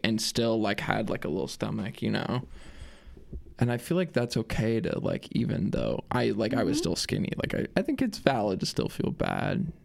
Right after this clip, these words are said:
Speaker 1: you
Speaker 2: Yeah.
Speaker 1: know?
Speaker 2: Well, I did cross country too, and I did not have a runner's body.
Speaker 1: That kinda messed up eating for me, I think, though, because I could eat whatever then, and I
Speaker 2: Mm-hmm.
Speaker 1: wasn't, like,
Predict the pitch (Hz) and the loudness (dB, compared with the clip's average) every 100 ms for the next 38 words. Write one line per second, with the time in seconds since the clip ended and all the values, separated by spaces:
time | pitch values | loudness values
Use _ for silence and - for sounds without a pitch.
0 | 254 285 - - - - 160 - - - | -6 0 0 0 -2 -2 -4 -6 -16 -6
1 | 190 208 262 - 160 - 160 147 135 - | -4 -4 -6 -6 -8 -8 -14 -12 -16 -12
2 | 147 95 135 156 151 - - - - - | -10 -10 -10 -10 -12 -18 -20 -20 -20 -18
3 | - 151 143 147 135 131 160 160 113 85 | -10 -10 -8 -8 -6 -6 -8 -10 -12 -12
4 | 87 92 85 110 - - 53 - 80 80 | -12 -12 -10 -12 -14 -14 -14 -14 -16 -18
5 | 226 - - - - 147 156 370 160 117 | -20 -20 -20 -20 2 4 6 4 6 4
6 | 113 131 107 - 98 92 76 - 60 64 | 4 2 0 0 0 0 -2 -2 0 0
7 | 62 - - 55 50 - 98 - 98 113 | 0 -2 -2 -2 -2 -2 0 2 0 0
8 | 117 117 - - 113 92 101 - 104 85 | 0 2 0 0 0 2 2 2 2 2
9 | 113 123 127 127 127 131 135 123 123 123 | 2 2 2 2 4 4 4 4 2 2
10 | 110 107 - 101 | 0 0 2 0